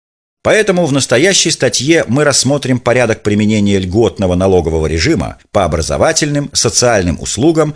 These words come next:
и услугам в области культуры более подробно. В первую очередь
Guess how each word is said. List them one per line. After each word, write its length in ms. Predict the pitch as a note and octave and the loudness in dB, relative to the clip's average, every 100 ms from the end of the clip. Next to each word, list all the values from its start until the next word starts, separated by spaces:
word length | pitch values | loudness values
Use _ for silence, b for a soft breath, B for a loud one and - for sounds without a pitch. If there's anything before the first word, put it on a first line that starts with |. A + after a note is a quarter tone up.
| - | -2
и 100 | C3 | 0
услугам 500 | C#3 D3 C#3+ G#2 F#2 | 2 2 2 2 2
в 40 | |
области 360 | G2+ E2 - - | 0 0 -4 -4
культуры 560 | D2 C#2 F#3+ A2+ A1 B - | -6 -2 2 2 -2 B -6
более 360 | D2+ E3 D#3+ | 0 2 2
подробно. 580 | D3+ D3 E2 A2 A#1 G1+ - _ _ _ _ _ _ _ _ _ _ _ - | 0 -2 -2 -4 -10 -14 -18 _ _ _ _ _ _ _ _ _ _ _ -12
В 80 | |
первую 440 | - C3 C3+ B2+ A#2+ | -2 0 2 2 2
очередь 600 | D3+ D3+ - C2 - | 2 2 0 -4 -8